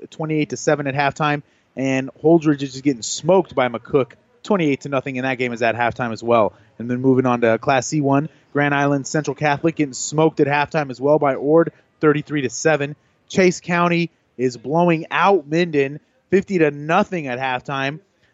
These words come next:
Kearney Catholic and Gothenburg in a really good game, fourteen to fourteen is the score to that. And then Fairbury is running all over Raymond Central, forty-eight to nothing in the second quarter. Boone Central in a close one with Columbus Scotus, fourteen to thirteen, and that game is in the second quarter as well. Moving on to Class C two football,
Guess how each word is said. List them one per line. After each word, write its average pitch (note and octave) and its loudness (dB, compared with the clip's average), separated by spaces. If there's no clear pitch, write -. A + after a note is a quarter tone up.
Kearney F3+ 0
Catholic F3 -2
and C#3+ -8
Gothenburg D#3 2
in C#3 -4
a C3 -2
really F#3 4
good D3+ 2
game, C3+ -8
fourteen E3+ -6
to C#3 -8
fourteen D#3 -6
is C3 -10
the A2+ -16
score D3 -4
to A#2 -6
that. B2 0
And A#2 -6
then A#2+ -6
Fairbury C3+ 2
is A2 -6
running B2+ -2
all A#2+ 4
over A2+ 2
Raymond A2+ 0
Central, A2+ -2
forty-eight A#2+ 0
to B2 -8
nothing A2+ -2
in G2+ -6
the G2 -12
second A#2 -4
quarter. G2 0
Boone D3+ 4
Central C3+ 2
in C3 -4
a B2+ 0
close D#3+ 2
one C3 -2
with A2+ -12
Columbus C3 -2
Scotus, B2 0
fourteen D3+ 2
to A#2 0
thirteen, C3 -2
and A2+ -6
that A#2+ 0
game A#2+ -2
is A2 -8
in A2+ -8
the A2 -10
second A2+ -4
quarter A2+ 2
as G2+ -4
well. G#2+ 4
Moving A#2+ 2
on A#2+ 2
to A#2 2
Class C3 0
C C#3 -2
two C#3+ -4
football, E3 2